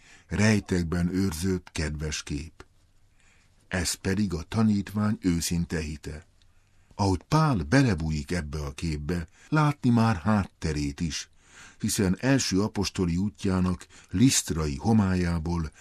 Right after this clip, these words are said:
előlép Louis, a nagymama. Ábrahám ivadékának ebben a lányában az ősök hite nemzedékek során töretlenül tovább élt,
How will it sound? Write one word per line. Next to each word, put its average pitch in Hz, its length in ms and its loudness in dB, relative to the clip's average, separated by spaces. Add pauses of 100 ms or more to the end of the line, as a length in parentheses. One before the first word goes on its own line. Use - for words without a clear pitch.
(220)
előlép 85 640 -2
Louis, 87 600 -4 (520)
a 80 120 -6
nagymama. 71 720 -6 (800)
Ábrahám 113 460 4
ivadékának 87 800 0
ebben 80 280 -4
a 76 120 -4
lányában 95 680 2 (220)
az - 180 -4
ősök 123 420 4
hite 98 500 -2
nemzedékek 98 880 2
során 95 540 0
töretlenül 90 800 2
tovább 78 500 -2
élt, 104 320 -2